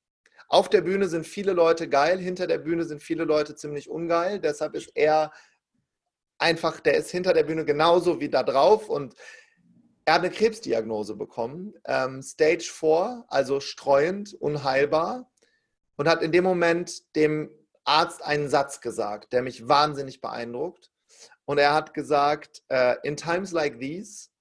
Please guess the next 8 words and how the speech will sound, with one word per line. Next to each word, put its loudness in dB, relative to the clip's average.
in -10
Zeiten -4
wie -8
diesen, -12
"take 0
a -6
deep -10
breath", -4